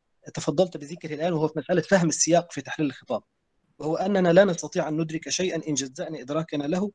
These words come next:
وكذلك ما تفضلت به من أنه لا بد من فهم شمولي لسياق الإنتاج وسياق التداول والتأثير في السياق وزمن الخطاب والاستجابات المتعلقة به.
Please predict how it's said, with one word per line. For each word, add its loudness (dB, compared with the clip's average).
وكذلك -2
ما 4
تفضلت 0
به 4
من 4
أنه 4
لا 6
بد 0
من 2
فهم 0
شمولي 2
لسياق 0
الإنتاج -2
وسياق -2
التداول 0
والتأثير 0
في -6
السياق -10
وزمن -2
الخطاب -2
والاستجابات -10
المتعلقة -4
به. -12